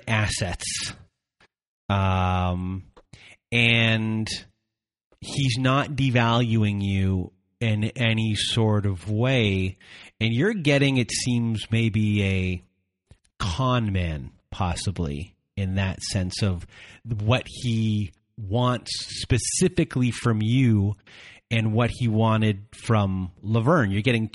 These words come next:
two different people in that sense of maybe what is, what is wanted. And the con man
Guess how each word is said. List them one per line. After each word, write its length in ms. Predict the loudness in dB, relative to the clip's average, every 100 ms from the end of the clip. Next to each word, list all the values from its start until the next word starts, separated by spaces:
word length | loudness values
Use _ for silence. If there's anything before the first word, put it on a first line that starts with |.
| -2
two 160 | 0 0
different 640 | -2 -2 2 0 -2 -10 _ _ _ _ _ _ _ _ _ _
people 520 | -2 -2 -2 -4 -8 _ _ -4
in 180 | -2
that 260 | 0 0 -4
sense 280 | -4 -2 -4 -8 -2
of 360 | -2 -2 -6 -18 _
maybe 460 | -8 -2 2 4 4
what 340 | 4 2 2 0
is, 420 | 0 2 0 -4
what 520 | -4 -4 -2 0 0
is 120 | 0 0
wanted. 380 | 0 2 0
And 200 | -2 -2
the 60 | -2
con 420 | 0 0 2 2
man 400 | 2 0 -2 -6